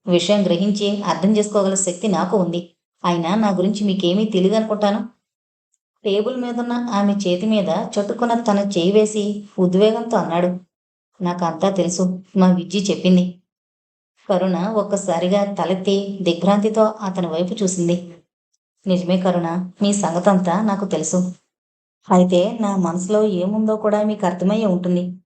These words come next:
కొన్ని క్షణాల పాటు ఊరుకుని మెల్లగా అంది, "నన్ను క్షమించండి వేణు, అనవసరంగా మీ మనసులో లేనిపోని ఆశలు రేపాను. నా వల్ల మీ లైఫ్, మీ చెల్లెల లైఫ్ నాశనం కావడం నేను సహించలేను.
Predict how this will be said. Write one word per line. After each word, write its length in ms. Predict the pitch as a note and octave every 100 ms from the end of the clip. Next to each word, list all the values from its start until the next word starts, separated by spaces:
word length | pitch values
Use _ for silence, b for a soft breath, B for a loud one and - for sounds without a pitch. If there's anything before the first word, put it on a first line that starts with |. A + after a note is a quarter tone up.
| _ _ _ -
కొన్ని 240 | A3+ A3
క్షణాల 380 | A3 F#3+ F3 G3+
పాటు 260 | G#3+ A3 G#3+
ఊరుకుని 460 | F#3 F#3 G#3 G3+
మెల్లగా 420 | G3 E3 D#3+ F#3+
అంది, 340 | F#3+ F3 F3+ F3+ _ _ F#3+
"నన్ను 200 | F3+ F#3
క్షమించండి 500 | - F3 F#3 G3 F3+
వేణు, 380 | E3+ E3 F3 - _ -
అనవసరంగా 540 | F#3 A3 A3 A3+ A3+
మీ 160 | A3 G#3+
మనసులో 440 | F3+ F3 F#3 G#3
లేనిపోని 680 | G#3 F3 F#3 F#3 G#3+ G#3 G#3 G#3
ఆశలు 300 | F3+ G3+ G#3
రేపాను. 580 | E3 F3 F3 F3+ F3+ _ _ _ G#3
నా 160 | F#3+
వల్ల 260 | E3+ E3+ G#3
మీ 220 | G#3 G3+
లైఫ్, 280 | E3+ F3+ G3
మీ 420 | G#3 G3+ G3+ F#3+ F#3
చెల్లెల 240 | E3+ G#3+
లైఫ్ 260 | G#3 G#3 G#3
నాశనం 520 | G3 E3 F#3 G#3+ G3+
కావడం 340 | F3+ D#3+ G#3+
నేను 120 | G#3
సహించలేను. 680 | G3 D#3+ G3+ G3+ E3+ F3 -